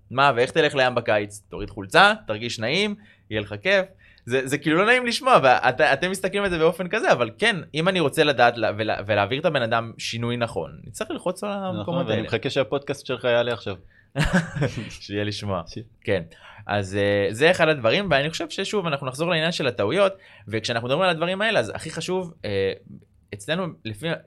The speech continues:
Speaker 1: בתור מאמנים לדעתי, זה, זה ללמד ולהרגיל להרגלים. זאת אומרת, אם אני כותב לבן אדם תפריט, ואני עושה את זה, אבל המטרה של התפריט הוא לא כדי שיהיה לו תפריט בפני עצמו, זה כדי שיהיה לו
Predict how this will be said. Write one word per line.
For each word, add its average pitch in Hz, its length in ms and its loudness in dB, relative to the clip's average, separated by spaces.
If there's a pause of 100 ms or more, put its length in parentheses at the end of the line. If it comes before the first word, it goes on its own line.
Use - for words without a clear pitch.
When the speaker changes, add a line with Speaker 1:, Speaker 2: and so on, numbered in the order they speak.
(160)
Speaker 1:
בתור 110 260 -2
מאמנים 165 340 0
לדעתי, 131 380 0
זה, 104 380 -2
זה 104 180 -8
ללמד 107 440 0
ולהרגיל 110 440 0
להרגלים. 101 500 -2
זאת - 140 -20
אומרת, 90 320 -12
אם 160 120 -6
אני 185 140 -6
כותב 131 200 -6
לבן 131 200 -4
אדם 123 200 -4
תפריט, 98 420 -10 (240)
ואני 87 280 -12
עושה 190 240 -2
את 208 80 -2
זה, 107 140 -2 (400)
אבל 101 120 -4
המטרה 107 260 -2
של - 120 -4
התפריט 170 360 -8
הוא 120 80 -4
לא 151 120 0
כדי 151 160 -4
שיהיה 117 180 -4
לו 110 60 -2
תפריט 101 400 -14 (140)
בפני 98 260 -10
עצמו, 92 320 -10 (160)
זה 107 120 -14
כדי 110 180 -10
שיהיה 151 200 2
לו 185 280 4